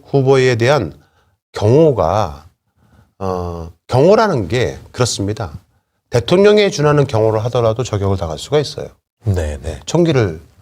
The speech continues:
Speaker 1: 가지고 저격을 하려고 마음만 먹는다고 한다라면.
Speaker 2: 네, 네.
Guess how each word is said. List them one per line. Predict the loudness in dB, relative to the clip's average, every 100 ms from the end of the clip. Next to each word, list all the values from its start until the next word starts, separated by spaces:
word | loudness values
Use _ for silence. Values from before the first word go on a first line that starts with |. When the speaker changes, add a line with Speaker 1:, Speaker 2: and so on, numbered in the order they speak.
| -20
Speaker 1:
가지고 | -6 -4 -2 -2 -2 -2 -10
저격을 | -4 -2 -2 -2
하려고 | -2 -2
마음만 | -2 0 0 0
먹는다고 | 0 0 -2 -2 -4 -4
한다라면. | 0 0 0 -6 -14 -16 -14
Speaker 2:
네, | -4 -4 -4
네. | -8